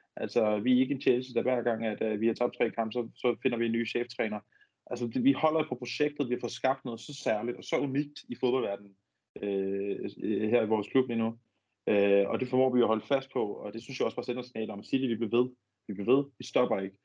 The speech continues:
Og, øh, ja, jeg, jeg er lykkelig over, at vi ikke skal ud og finde nye træner nu, for jeg sidder og følelsen af, at jeg ved ikke, hvem det skulle være.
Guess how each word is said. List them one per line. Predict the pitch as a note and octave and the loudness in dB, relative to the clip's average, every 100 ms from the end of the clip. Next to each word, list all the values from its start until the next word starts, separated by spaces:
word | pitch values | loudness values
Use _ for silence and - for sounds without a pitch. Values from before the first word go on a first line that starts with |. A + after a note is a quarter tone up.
| _ _ _ - | _ _ _ -10
Og, | - G2 F#2 F#2 | -2 -2 -2 -4
øh, | F#2 F#2 G2 - | -6 -8 -6 -4
ja, | F#2+ - A#2 | -4 -2 2
jeg, | A2+ A2+ | 4 4
jeg | A#2 | 4
er | |
lykkelig | A#2 B2+ B2+ | 4 2 2
over, | G#2+ | 0
at | G2+ | -2
vi | |
ikke | G#2+ | -4
skal | A2+ | -6
ud | |
og | G#2 | -6
finde | A2+ | -6
nye | A2 G#2+ | -6 -6
træner | A2+ A2 | -4 -4
nu, | G#2+ G2+ | -6 -2
for | |
jeg | A2+ | -2
sidder | C3+ A#2 | 0 -2
og | A2 | 0
følelsen | B2+ B2+ A2+ | -2 0 0
af, | |
at | A2 | 2
jeg | G#2+ | 4
ved | B2+ | 4
ikke, | B2 | 4
hvem | G2+ | 0
det | G2+ | -2
skulle | - G2 | -2 2
være. | A#2 | 4